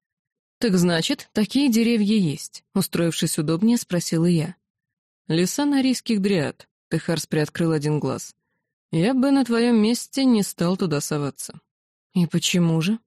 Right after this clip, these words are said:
действительно интересно стало. «Там», — тоном уличного рассказчика начал он,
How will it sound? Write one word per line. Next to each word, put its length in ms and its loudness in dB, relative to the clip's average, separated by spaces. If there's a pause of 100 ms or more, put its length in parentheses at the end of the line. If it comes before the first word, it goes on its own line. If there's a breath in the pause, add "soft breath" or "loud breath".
действительно 440 0
интересно 460 0
стало. 420 -2 (1000)
«Там», — 400 0 (120)
тоном 300 0
уличного 400 0
рассказчика 580 -2
начал 360 0
он, 240 -2